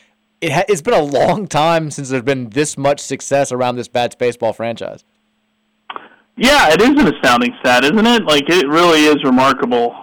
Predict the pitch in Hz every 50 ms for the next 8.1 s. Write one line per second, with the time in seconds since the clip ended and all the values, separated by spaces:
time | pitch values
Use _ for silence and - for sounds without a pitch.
0 | - - - 117 117 117 117 117 117 117 120 127 - - 123 120 117 117 110 -
1 | - _ _ _ _ _ _ _ _ - - 135 135 131 - - 143 143 147 151
2 | 139 131 131 131 131 131 131 139 135 131 127 - 131 123 123 120 120 - 131 127
3 | 123 127 123 120 123 - - 131 135 147 156 147 135 120 107 110 - - - -
4 | - - - - - - - - - 113 - - - - _ - 139 135 131 143
5 | 151 156 151 147 143 143 143 143 139 135 131 131 127 120 120 113 117 123 127 127
6 | 127 - 127 117 113 107 - - 127 123 123 - - 127 123 123 123 127 131 127
7 | - 135 131 127 127 127 - 127 123 120 123 120 - 117 113 - - 131 127 127
8 | 127